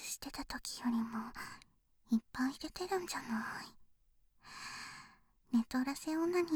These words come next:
の方がいっぱい出るなんて、救いようのないくらい変態マズさんなんだから。彼に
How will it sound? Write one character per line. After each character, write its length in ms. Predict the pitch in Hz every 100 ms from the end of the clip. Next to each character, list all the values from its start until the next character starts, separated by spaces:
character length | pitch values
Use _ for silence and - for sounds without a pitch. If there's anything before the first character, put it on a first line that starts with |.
| 285
の 80 | 254
方 320 | - - 254 247
が 180 | 247 233
い 40 |
っ 20 | 240 -
ぱ 140 | -
い 60 | 277 - -
出 60 | 320
る 60 | 320
な 200 | 269 -
ん 40 | -
て、 120 | - 269 262 254 - - - - - - - - - - - _ _ _ _ _ _
救 320 | - - -
い 40 | 247 254 262
よ 80 | 262 269
う 60 |
の 80 | 269
な 240 | 277 285 302
い 40 | -
く 120 | 277
ら 220 | 254 240
い 100 | 240 - - - - _ _ _
変 160 | - 247 -
態 280 | - 277 269
マ 160 | - -
ズ 100 | -
さ 240 | - -
ん 80 | 254
な 120 | -
ん 60 | -
だ 120 | -
か 200 | - -
ら。 120 | - - - - _ _ _ _ _ - - - - - - - - - _ _ _ _ _ _
彼 280 | - 269 277
に 160 | 262